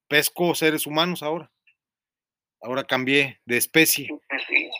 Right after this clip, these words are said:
Speaker 1: Pero aquí el tema es que ¿para qué compras un yate? Tengo un amigo que compró un yate, Jay Schottenstein, dueño de American Eagle. Ok, es uno de los yates más caros del mundo, el J Js. Es más,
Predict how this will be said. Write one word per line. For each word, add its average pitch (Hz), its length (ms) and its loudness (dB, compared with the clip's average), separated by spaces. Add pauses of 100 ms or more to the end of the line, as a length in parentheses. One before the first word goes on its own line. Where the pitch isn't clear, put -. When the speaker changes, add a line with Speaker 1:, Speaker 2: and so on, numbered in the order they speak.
(140)
Speaker 1:
Pero 156 440 6 (720)
aquí 170 260 -2
el 240 140 0
tema 214 320 4
es 196 100 2
que 196 80 0
¿para 185 180 0
qué 214 200 2
compras 202 420 -2
un 196 140 -2
yate? 185 480 0 (840)
Tengo 254 240 6
un 269 80 4
amigo 240 300 4
que 180 100 -6
compró 180 240 -2
un 208 100 0
yate, 185 400 0 (200)
Jay 190 240 4
Schottenstein, 147 760 -2
dueño 175 320 0
de 151 80 2
American 147 480 -2
Eagle. 113 300 -8 (180)
Ok, 180 220 -4 (520)
es 175 160 -2
uno 214 140 2
de 196 60 6
los 170 160 4
yates 185 260 2
más 180 180 2
caros 175 280 2
del 135 120 0
mundo, 139 280 -6
el 131 100 -4
J 180 140 4
Js. 139 480 0 (240)
Es 180 100 2
más, 196 300 2